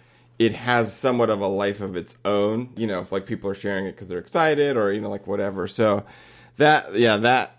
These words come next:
it feels nice that that, uh, is happening just because it kind of, at least for me, validates, like, that we can continue to do things in the way we've been doing them,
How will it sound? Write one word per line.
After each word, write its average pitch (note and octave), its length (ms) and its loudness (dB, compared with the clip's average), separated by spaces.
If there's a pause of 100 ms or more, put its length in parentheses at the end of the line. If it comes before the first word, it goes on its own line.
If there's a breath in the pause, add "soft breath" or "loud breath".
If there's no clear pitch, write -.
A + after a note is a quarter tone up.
it G#2+ 100 -2
feels D3+ 240 4
nice A#2+ 280 4
that F#2 260 -2
that, G2 400 0 (160)
uh, F#2+ 160 0
is F#2 200 -4
happening F#2+ 500 -4
just G2 220 -6
because F#2+ 340 -6
it F2 140 -8
kind F#2+ 240 -2
of, F2 340 -4 (480 soft breath)
at C3 80 8
least F#3+ 240 4
for C3 180 4
me, B2+ 320 4
validates, G#2 760 2
like, F#2 400 0
that F#2 600 0 (260)
we A2+ 340 2
can A2 240 -2
continue B2+ 560 2
to G#2+ 100 2
do A#2 320 4
things A2 580 2
in G2+ 140 4
the F#2+ 140 4
way G2+ 400 6
we've G2 240 0
been F#2 160 0
doing F#2 520 2
them, F#2 560 0